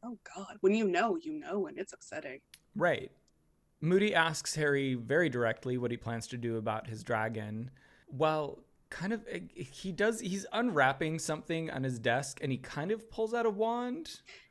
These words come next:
Speaker 1: I saw that. I was trying to discern what that was.
Speaker 2: But it also looks like he's about to eat. I don't know. It's, it's,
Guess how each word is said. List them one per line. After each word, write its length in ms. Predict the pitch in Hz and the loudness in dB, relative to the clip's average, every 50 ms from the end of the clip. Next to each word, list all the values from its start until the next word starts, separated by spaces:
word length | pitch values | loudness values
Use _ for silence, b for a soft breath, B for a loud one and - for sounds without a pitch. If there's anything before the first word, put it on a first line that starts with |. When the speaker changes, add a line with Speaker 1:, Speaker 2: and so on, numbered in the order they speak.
| B _ | B _
Speaker 1:
I 80 | - 233 | -4 -4
saw 280 | 233 - 269 262 247 214 | -2 2 2 4 4 4
that. 200 | 185 165 156 - | 4 4 2 2
I 60 | 160 | 0
was 80 | 175 | 0
trying 160 | - 190 190 185 | 0 0 0 0
to 80 | 170 | 0
discern 260 | 156 - - 170 160 160 | -2 -4 -4 -6 -4 -4
what 120 | 151 147 | -4 -4
that 160 | 147 147 - | -4 -4 -4
was. 440 | - 151 151 151 151 156 - - - _ _ _ _ _ _ _ _ _ _ | -6 -8 -10 -10 -12 -14 -18 -20 -20 _ _ _ _ _ _ _ _ _ _
Speaker 2:
But 200 | 220 190 190 190 | 4 4 4 6
it 100 | 185 185 | 6 6
also 300 | 185 226 208 - 233 220 | 6 4 4 2 2 2
looks 200 | 220 214 214 - | 2 0 0 -2
like 120 | 220 196 | -2 -2
he's 140 | 202 208 185 | 0 0 0
about 260 | 180 175 175 175 175 - | 4 4 4 4 4 0
to 100 | - - | -4 -6
eat. 460 | 175 180 220 254 - - - - - - _ - | -4 -4 -4 -4 -4 -6 -10 -14 -14 -16 _ 4
I 80 | 202 208 | 6 6
don't 120 | 208 196 | 8 6
know. 180 | 175 131 113 147 | 6 4 4 2
It's, 240 | 185 175 - 160 | 2 0 0 -2
it's, 340 | 180 208 190 175 185 - - | -2 0 0 0 0 0 -4